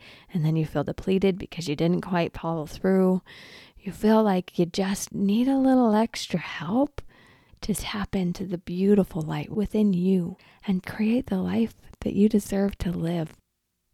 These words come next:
If so, you might be ready for a life coach, maybe even a light coach. No matter whether you need support from a therapist or a coach, you don't have to play this game of life alone.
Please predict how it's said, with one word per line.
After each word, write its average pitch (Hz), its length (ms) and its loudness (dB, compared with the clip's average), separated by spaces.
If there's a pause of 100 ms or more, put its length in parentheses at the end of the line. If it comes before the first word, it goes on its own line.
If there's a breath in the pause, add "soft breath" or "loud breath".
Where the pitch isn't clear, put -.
(100)
If 220 180 0
so, 185 440 2 (440)
you 180 140 4
might 170 280 -2
be 190 120 2
ready 156 280 -2
for 156 180 -6
a 147 100 -4
life 135 280 -10
coach, - 380 -14 (960)
maybe 262 240 -2 (120)
even 160 320 -2 (480)
a 160 80 -8
light 135 260 -10
coach. - 440 -20 (1300)
No 208 100 2
matter 226 420 2
whether 196 300 2
you 190 260 2
need 202 380 2
support - 640 -6
from 180 160 -6
a 170 60 -4
therapist 196 760 -4
or 170 200 -4
a 165 40 -10
coach, - 520 -12 (280)
you 226 280 2
don't 208 340 0
have - 380 -10
to 175 100 -6
play 165 320 -4
this 160 280 -8
game 151 280 -4
of 151 160 -8
life 147 320 -8
alone. 147 440 -6